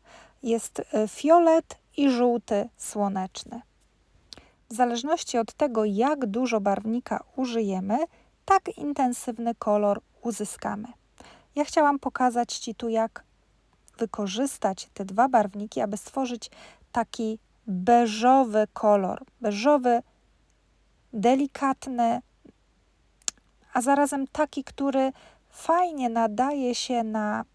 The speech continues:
takie dekoracje świąteczne typu ciastek, renifer,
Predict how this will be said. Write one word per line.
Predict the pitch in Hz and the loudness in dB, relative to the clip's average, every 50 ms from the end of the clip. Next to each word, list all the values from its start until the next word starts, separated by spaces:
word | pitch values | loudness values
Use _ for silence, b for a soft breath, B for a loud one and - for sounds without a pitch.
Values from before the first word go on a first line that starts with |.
| _ _ - | _ _ -10
takie | 233 226 - - 233 | -10 -8 -6 -6 -4
dekoracje | 196 220 226 - - 220 214 247 294 294 - - 240 | -4 -4 -4 -2 0 0 2 2 0 -2 -4 -6 -6
świąteczne | 220 - - 233 220 214 - 240 254 - - - 220 208 202 | -6 -6 -6 -6 -6 -4 -2 -4 -4 -4 -4 -6 -4 -4 -4
typu | - - 214 196 - - 220 208 220 - b b b b b b b - - | -4 -6 -8 -8 -6 -6 -6 -6 -6 -6 b b b b b b b -6 0
ciastek, | - 254 262 262 - - - - 240 233 - - | 4 4 4 4 2 -2 0 2 2 2 2 2
renifer, | - 208 214 214 208 214 220 226 - - 262 302 330 | 0 2 2 2 0 -2 -4 -4 -2 0 2 2 2